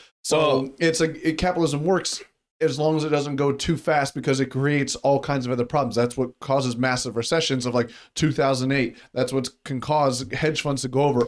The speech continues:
Speaker 1: overnight, is they got too overexposed
Speaker 2: Yeah.
Speaker 1: and it happened too fast. And now you have spillover and breaks things in
Speaker 2: But
Speaker 1: the
Speaker 2: that,
Speaker 1: clogged
Speaker 2: that's
Speaker 1: economy.
Speaker 2: healthy though. That's, that's perfectly healthy, because
Speaker 1: Yeah.
Speaker 2: what the free market does is it'll do something, it'll screw it up,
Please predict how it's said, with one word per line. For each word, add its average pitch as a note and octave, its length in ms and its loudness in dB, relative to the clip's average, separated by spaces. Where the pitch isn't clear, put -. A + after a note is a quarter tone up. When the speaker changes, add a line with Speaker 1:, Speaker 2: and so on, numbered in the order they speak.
Speaker 1:
overnight, C3+ 540 0
is A#2+ 120 -2
they B2 120 0
got A#2 180 0
too E3 120 -4
overexposed C#3 760 0
Speaker 2:
Yeah. - 300 -2
Speaker 1:
and C#3 100 0
it A#2+ 60 -2
happened A#3 360 -2
too F3 140 -2
fast. B2+ 520 -2
And C#3 140 -2
now C3+ 80 2
you C3+ 160 4
have B2+ 80 0
spillover C3 800 2
and B2+ 420 2
breaks C3+ 420 -2
things C3+ 380 -4
in C3 240 -4
Speaker 2:
But B2+ 100 2
Speaker 1:
the F#3+ 60 4
Speaker 2:
that, G3 160 4
Speaker 1:
clogged C3 200 4
Speaker 2:
that's D#3+ 200 2
Speaker 1:
economy. F3 220 2
Speaker 2:
healthy D#3+ 180 0
though. A#2 260 0
That's, D3 360 0
that's C3 180 0
perfectly C#3 500 2
healthy, D#3+ 360 2
because B2 360 0
Speaker 1:
Yeah. B2+ 120 4
Speaker 2:
what C#3 200 4
the - 60 0
free F3 220 0
market E3+ 340 2
does C#3 380 4
is C3+ 220 4
it'll C#3 200 4
do D3+ 220 4
something, B2 500 2
it'll C3+ 180 4
screw E3 400 2
it D3 140 4
up, B2 260 2